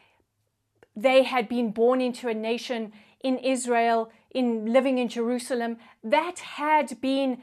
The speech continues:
engaged in all kinds of idolatry. They knew about the one true God, but yet they had chosen idolatry. And because of that, God had allowed them to be taken, to be overrun and taken captive into Babylon. That is why they were sitting there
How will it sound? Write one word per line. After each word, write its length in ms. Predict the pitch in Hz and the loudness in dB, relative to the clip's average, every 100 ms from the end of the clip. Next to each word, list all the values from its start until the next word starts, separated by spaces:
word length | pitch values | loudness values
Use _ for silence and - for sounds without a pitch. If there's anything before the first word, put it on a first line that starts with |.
| _ | _
engaged 640 | - 269 - 302 330 240 - | -4 -4 0 2 2 2 -4
in 80 | 247 | -2
all 240 | 269 320 | 2 0
kinds 320 | 320 247 233 | 0 -8 -6
of 80 | 226 | -4
idolatry. 560 | 208 208 214 214 254 240 | -4 -2 -4 -4 -8 -4
They 160 | 262 | -2
knew 240 | 285 381 415 | 0 0 0
about 320 | - 202 - | 0 -6 -4
the 60 | 226 | -4
one 260 | 220 220 | -4 -6
true 220 | 214 220 | -8 -12
God, 340 | 202 202 226 294 - - - | -6 -4 -4 -4 -12 -18 -6
but 160 | 285 | -6
yet 320 | 233 311 381 302 | 0 0 0 -2
they 100 | 254 | -2
had 220 | 254 - | -6 -8
chosen 640 | - 311 311 277 254 208 - _ 220 | -6 0 2 2 -4 -10 -12 _ -8
idolatry. 720 | 226 220 220 220 - 214 208 - - | -8 -2 -2 -4 -6 -10 -10 -10 -6
And 140 | 269 | -4
because 340 | 311 - 381 | -4 -2 -4
of 140 | 381 285 | -4 0
that, 280 | 240 226 - | 0 0 -4
God 260 | 262 320 | -4 -2
had 140 | 294 247 | -2 -4
allowed 460 | 226 247 330 - | -2 2 2 2
them 160 | 233 220 | -2 -6
to 100 | 233 | -10
be 80 | 240 | -12
taken, 500 | - - 311 320 254 - - | -12 -8 -8 -6 -10 -10 -14
to 80 | 262 | -6
be 100 | 277 | 0
overrun 480 | 277 330 320 254 233 | 2 2 2 -2 -4
and 140 | 214 | -6
taken 360 | - 320 302 262 | -8 -8 -8 -12
captive 460 | - 302 302 240 | -8 -10 -8 -10
into 220 | 240 233 220 | -8 -8 -4
Babylon. 400 | 262 269 220 214 | -4 -2 -6 0
That 200 | 330 359 | 0 0
is 200 | 262 220 | -6 -6
why 240 | 220 247 | -2 0
they 140 | 269 | 0
were 100 | 254 | 0
sitting 500 | 240 - 370 370 262 | -8 -10 -10 -6 -6
there 280 | 202 190 220 | -4 -6 -6